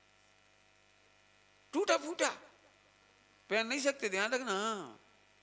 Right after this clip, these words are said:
पहन नहीं पाओगे वो एक किलो टूटा हार, टूटा कर दो ना, गुड़िया, घिसा हुआ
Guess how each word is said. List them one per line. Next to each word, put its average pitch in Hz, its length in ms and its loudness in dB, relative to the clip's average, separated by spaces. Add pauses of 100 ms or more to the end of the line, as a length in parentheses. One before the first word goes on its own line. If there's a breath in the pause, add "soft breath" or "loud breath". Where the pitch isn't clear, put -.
(680)
पहन 220 180 2
नहीं 277 140 -4
पाओगे 302 300 0
वो 269 140 -2
एक 220 220 -2
किलो 240 140 -4
टूटा 226 320 -2
हार, 190 460 0 (1500)
टूटा 233 240 -2
कर 233 180 -2
दो 220 160 0
ना, 202 240 -4 (680)
गुड़िया, 214 560 -2 (180)
घिसा 196 380 -2
हुआ 226 240 2